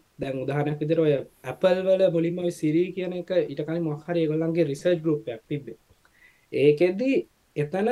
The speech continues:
අපි ඇත්තටම ඔන්ටොලොජි එකක් වගේ හදනවා. ඒ කියන්නේ මෙහෙම මිනිස්සෙක් මෙහෙම වචනයක් දුන්නොත් අපි ඒකෙන් වාක්‍යයක් දුන්නොත් අපි ඒකෙන් එක්ස්ට්‍රැක්ට් කරගන්නවා, අ, නේම් එන්ටිටි රෙකග්නිෂන්ස්, මේක සිටි එකක්, මේක මේවා. එතකොට ඒක පූල් එකක් තියෙනවා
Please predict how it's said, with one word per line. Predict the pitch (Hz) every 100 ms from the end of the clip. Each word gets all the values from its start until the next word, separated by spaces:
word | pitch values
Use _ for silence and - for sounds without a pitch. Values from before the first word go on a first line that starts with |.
| 247
අපි | 156 151 196
ඇත්තටම | 190 220 240
ඔන්ටොලොජි | 165 170 220 220 214 226
එකක් | 226 220
වගේ | 226 220
හදනවා. | 175 143 165 139
ඒ |
කියන්නේ | 147 151 135
මෙහෙම | 151 165 175
මිනිස්සෙක් | 160 165 165 175 165
මෙහෙම | 147 151
වචනයක් | 165 147 147 160 156 147 143
දුන්නොත් | 156 170 202 185
අපි | 139 160
ඒකෙන් | 165 170 165 - _ _
වාක්‍යයක් | 135 139 143 160 156
දුන්නොත් | 160 180 190
අපි | 156 160
ඒකෙන් | 160 190 175 _ _ 147
එක්ස්ට්‍රැක්ට් | 147 - 175 170 170
කරගන්නවා, | 170 165 170 170 185 196 175 - _ _ _
අ, | 175 151
නේම් | 143 156 170 175 165
එන්ටිටි | 160 165 160 156
රෙකග්නිෂන්ස්, | 151 151 143 147 147 143 147 147
මේක | 139 151
සිටි | 151 165 170
එකක්, | 160 147 139 -
මේක | 151 147
මේවා. | 151 147 160 147 147 180 _ -
එතකොට | _ 185 196
ඒක | 165 165 220 220
පූල් | - 190 226 233
එකක් | 220 185 -
තියෙනවා | 185 151 -